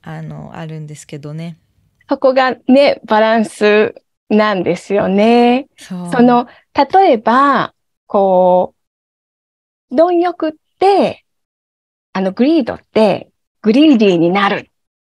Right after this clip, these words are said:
Speaker 2: グリーディーになるっていう、例えばこう、悟りたいっていう、そこがグリーディーになってたっていうふうに言われたかもしれないけれども、逆に見てみることもできるかもしれないですよね。貪欲だと思いたくないとか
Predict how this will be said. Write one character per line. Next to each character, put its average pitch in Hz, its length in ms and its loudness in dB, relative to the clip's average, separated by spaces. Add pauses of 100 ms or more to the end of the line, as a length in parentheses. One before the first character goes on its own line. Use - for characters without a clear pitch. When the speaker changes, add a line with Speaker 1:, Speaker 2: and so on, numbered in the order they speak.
(220)
Speaker 2:
グ 214 60 0
リ 269 200 2
ー - 20 -2
デ 196 120 2
ィ - 40 0
ー - 20 0
に 107 100 -2
な 98 140 -2
る - 180 -4
っ - 240 -20
て 196 80 0
い 202 140 2
う、 233 320 2 (160)
例 190 220 -2
え 160 40 -4
ば 160 100 -4
こ 156 280 -2
う、 208 140 -4 (360)
悟 226 260 0
り 208 180 -2
た 185 160 0
い 208 80 0
っ 196 100 -8
て - 180 -4
い 139 60 0
う、 165 60 -2
そ 214 120 -2
こ 220 120 -2
が 208 120 0
グ 196 120 0
リ 285 180 2
ー - 20 0
デ 196 100 2
ィ - 20 -
ー - 20 0
に 156 80 2
な 202 140 0
っ 214 60 -10
て 170 120 -6
た 151 160 -6
っ - 80 -14
て 170 120 -6
い 185 60 2
う 196 80 2
ふ 208 40 -4
う 202 80 2
に 175 60 0
言 175 140 2
わ 226 120 0
れ 247 80 -8
た 233 180 -4
か 226 100 -6
も 185 100 -4
し 202 100 -8
れ 208 80 0
な 208 160 -2
い 208 60 -8
け 208 100 -10
れ 214 80 -4
ど 220 120 -6
も、 226 300 2 (480)
逆 311 260 0
に 370 140 4
見 359 160 2
て 302 160 -2 (160)
み 214 100 2
る 202 100 0
こ 180 120 -2
と 190 80 -2
も 165 160 0
で 196 100 0
き 247 140 -2
る 240 120 2
か 185 140 -4
も 175 140 -6
し - 140 -14
れ - 100 -4
な 107 180 -4
い - 60 -8
で 190 120 -6
す - 140 -10
よ 202 100 2
ね。 285 280 2 (560)
貪 330 300 2
欲 339 260 2
だ 320 140 2
と - 240 -4
思 226 440 2
い 240 140 -4
た 254 160 0
く 196 160 -10
な 202 240 0
い 220 140 -2
と - 160 -20
か - 280 -12